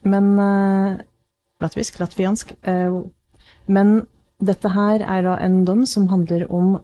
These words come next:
eh, en fyr som heter, ehm, Vid-, Bivids, eh, Buvids,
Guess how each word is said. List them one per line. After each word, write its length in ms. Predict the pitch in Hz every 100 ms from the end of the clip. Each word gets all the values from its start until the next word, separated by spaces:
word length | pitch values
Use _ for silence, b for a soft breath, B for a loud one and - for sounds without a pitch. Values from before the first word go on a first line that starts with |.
| 180
eh, 220 | 175 175
en 200 | 175 170
fyr 320 | 165 285 339 -
som 260 | - 202 190
heter, 540 | 185 160 - 180 180
ehm, 380 | 180 180 170 170 - b b b b b b _ _ _ _ _ _
Vid-, 600 | 196 185 185 180 175 180 - _ _ -
Bivids, 1300 | 165 175 175 160 175 - 190 190 226 233 - - - -
eh, 280 | 180 175 180
Buvids, 2000 | 170 165 180 185 185 180 190 - _ - 170 170 185 220 214 208 _ - - - -